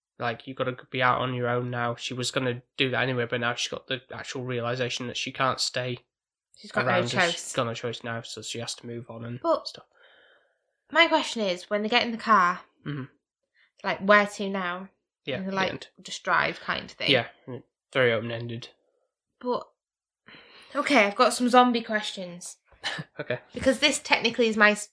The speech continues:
Speaker 2: second zombie film,
Speaker 1: Yeah.
Speaker 2: I would say. Can't even remember how Shaun of the Dead or whatever ends, to be honest.
Speaker 1: They kind of almost accept that zombies are a part of their world now.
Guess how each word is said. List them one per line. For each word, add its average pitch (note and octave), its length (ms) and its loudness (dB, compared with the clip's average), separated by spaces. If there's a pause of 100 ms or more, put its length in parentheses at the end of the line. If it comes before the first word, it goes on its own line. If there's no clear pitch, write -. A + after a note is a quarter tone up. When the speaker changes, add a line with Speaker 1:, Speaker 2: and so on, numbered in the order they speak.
(120)
Speaker 2:
second F#3 540 -4
zombie F3 500 -4
film, E3+ 420 -2 (140)
Speaker 1:
Yeah. C3 120 0
Speaker 2:
I G3+ 60 -8
would G3 100 -12
say. G#3 300 -2 (360)
Can't - 160 6
even G#3 120 -2
remember F3+ 200 0
how F3 340 2
Shaun F3 380 -2
of F3 80 -4
the E3+ 80 -4
Dead F3 180 -2
or F3 60 2
whatever E3+ 340 0
ends, E3+ 380 -4
to - 80 -16
be F#3 100 -10
honest. F3+ 400 -10 (440)
Speaker 1:
They D#3+ 120 2
kind D#3+ 260 2
of D#3+ 140 2 (160)
almost D#3 480 4
accept - 800 0 (260)
that D3+ 200 -4 (200)
zombies D3 440 2
are C#3 140 2
a C#3 40 -2
part C#3 240 0
of C3+ 120 -2
their C3+ 140 -2
world C3 380 -2
now. E3+ 180 -2